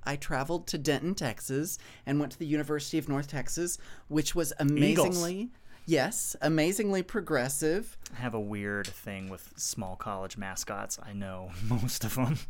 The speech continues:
Speaker 1: Can't say I ever went to a football game, but
Speaker 2: It's
Speaker 1: I
Speaker 2: fine.
Speaker 1: had a great time
Speaker 2: Good.
Speaker 1: at that school.
Speaker 2: Good, good. Um, and when did, uh,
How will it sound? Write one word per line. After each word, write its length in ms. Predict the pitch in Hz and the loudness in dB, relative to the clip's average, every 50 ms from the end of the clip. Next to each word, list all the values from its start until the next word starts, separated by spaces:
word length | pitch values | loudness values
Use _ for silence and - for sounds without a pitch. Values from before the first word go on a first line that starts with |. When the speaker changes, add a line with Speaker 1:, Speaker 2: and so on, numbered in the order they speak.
| - - | -4 -2
Speaker 1:
Can't 200 | - 196 196 196 | 2 2 2 2
say 280 | - - 226 208 196 180 170 | 2 2 2 4 4 4 4
I 40 | |
ever 200 | 139 175 175 190 | 2 2 2 2
went 200 | 190 175 185 180 | 0 0 0 0
to 100 | - 202 | 0 0
a 60 | 196 202 | 0 0
football 340 | - 214 190 - 160 156 | 0 0 0 2 2 0
game, 320 | 147 151 151 139 143 151 147 | 2 2 2 2 2 2 2
but 80 | 147 139 131 | 4 4 4
Speaker 2:
It's 20 | |
Speaker 1:
I 60 | 131 139 | 4 4
Speaker 2:
fine. 80 | - | 4
Speaker 1:
had 360 | 151 147 143 131 127 127 - - | 2 2 2 2 0 0 -2 -2
a 120 | 127 127 120 | -2 -2 -2
great 580 | 117 139 135 131 131 131 131 135 127 120 - - | 0 0 0 0 2 2 4 4 2 2 -2 -4
time 540 | - 143 123 101 - - - 127 139 139 147 | -6 -4 -2 -2 -2 -4 -4 -6 -4 0 4
Speaker 2:
Good. 240 | 220 233 208 - - - | 6 6 6 4 2 0
Speaker 1:
at 140 | 143 147 - | -2 0 0
that 180 | 127 - - | 0 0 0
school. 380 | - - - 107 - - - - - - | -2 -4 -4 -4 -4 -6 -8 -10 -2 2
Speaker 2:
Good, 260 | 185 185 139 - - - - - - | 2 4 4 2 -2 -6 -10 -8 -2
good. 240 | - 165 151 - - - - | 2 2 2 2 0 0 2
Um, 400 | 131 123 120 120 117 113 110 110 - - - - - - - - - - - | 2 4 4 2 2 2 0 -2 -4 -8 -12 -12 -14 -14 -12 -12 -12 -8 -6
and 320 | - 131 123 120 117 120 - - - - | -2 0 0 0 0 -2 -4 -8 -10 -6
when 240 | 135 151 160 151 - - - - - 135 | -4 -4 -4 -4 -6 -10 -16 -16 -10 -4
did, 220 | 135 139 127 127 | -2 -2 0 2
uh, 460 | 123 117 113 107 104 101 101 101 98 | 2 2 2 0 0 -2 -2 -4 -6